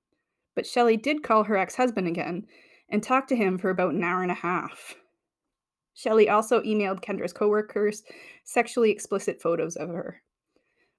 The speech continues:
But Kendra had no idea any of this was going on. So the next morning, on August tenth, two thousand eight,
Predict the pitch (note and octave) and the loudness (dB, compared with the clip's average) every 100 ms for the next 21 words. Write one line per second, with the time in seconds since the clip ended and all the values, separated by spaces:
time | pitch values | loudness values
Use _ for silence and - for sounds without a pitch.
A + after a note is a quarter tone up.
0 | _ - A3 A3 A3 G#3 G3 G3+ G3 F3+ | _ -2 2 2 2 2 2 2 2 2
1 | F3+ E3 G3 G3 D3 - - - F3 - | 0 0 0 -2 -2 -4 -10 -8 -8 -6
2 | - - E3 - _ _ - A3+ A#3 A#3+ | -8 -10 -10 -14 _ _ 0 2 2 0
3 | A#3+ A3+ A3 A3 A#3+ A#3 _ _ - G3+ | 2 4 4 4 2 -4 _ _ -8 -4
4 | - G#3 B3+ C4 - F#3 F3+ - A3+ A3+ | 2 2 2 0 -4 -4 -4 -4 -4 2
5 | A#3 B3 A#3 D#3 B2 | 2 4 2 0 -4